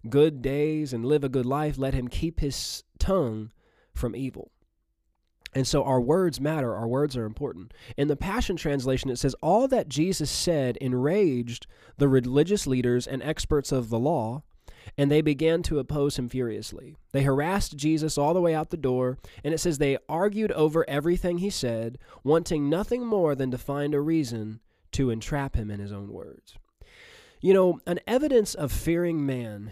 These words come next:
is a panicked or reactive attempt to defend yourself. I'm gonna say that again.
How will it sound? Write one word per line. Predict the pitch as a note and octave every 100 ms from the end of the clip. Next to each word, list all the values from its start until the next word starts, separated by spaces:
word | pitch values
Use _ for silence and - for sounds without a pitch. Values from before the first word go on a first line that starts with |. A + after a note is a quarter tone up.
| -
is | D3 B2
a | A#2+
panicked | - - F3 G#3 G3+ F3+ - - -
or | C#3+ C3
reactive | B2 B2 D#3+ F3+ - F#3
attempt | F3+ - C3 A2 G#2+ - - _
to | - B2+
defend | A2 G#2 B2 G#2+ F#2
yourself. | F#2+ F#2+ - E2 - - - _ _ _ _ _ _ _ _ _ _
I'm | G#2
gonna | G#2+
say | - B2
that | C3+
again. | C3+ A#2 -